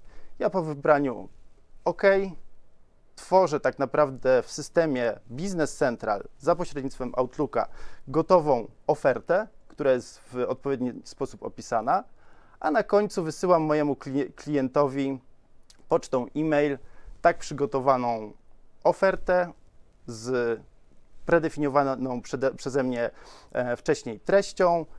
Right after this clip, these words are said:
i w formie P D F. Proste, bardzo proste. Drugi element, druga sytuacja, którą chciałbym Państwu przedstawić, pokazać,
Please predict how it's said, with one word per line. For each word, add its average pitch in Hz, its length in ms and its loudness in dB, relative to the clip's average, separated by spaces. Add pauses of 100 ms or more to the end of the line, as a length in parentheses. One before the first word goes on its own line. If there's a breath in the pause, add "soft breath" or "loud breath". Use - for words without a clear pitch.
(140)
i 247 100 -2
w - 40 -14
formie 147 480 2 (260)
P 147 100 2
D 131 240 0
F. - 80 -16 (640)
Proste, 190 500 2 (340)
bardzo 123 300 0
proste. - 400 -18 (2250 soft breath)
Drugi 190 320 2
element, 156 640 4
druga 190 240 4
sytuacja, 151 440 0
którą 143 320 0
chciałbym 147 360 0
Państwu 143 640 2
przedstawić, 139 600 0
pokazać, 135 680 0